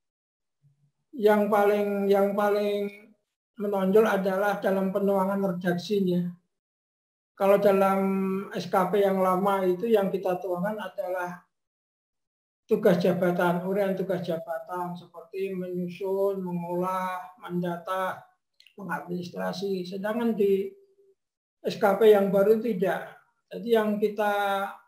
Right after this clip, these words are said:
tuangkan dalam uraian kegiatan di S K P yang baru adalah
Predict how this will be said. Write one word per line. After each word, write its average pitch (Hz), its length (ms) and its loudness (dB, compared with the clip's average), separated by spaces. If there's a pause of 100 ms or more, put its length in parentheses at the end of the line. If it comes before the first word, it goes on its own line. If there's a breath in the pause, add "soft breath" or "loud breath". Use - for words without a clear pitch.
(220)
tuangkan 214 420 2
dalam 202 300 4
uraian 196 640 -2 (1200)
kegiatan 202 480 2
di 208 100 2
S 180 140 -6
K 185 160 -2
P 196 160 -2
yang 190 160 -2
baru 180 320 -2
adalah 185 560 -6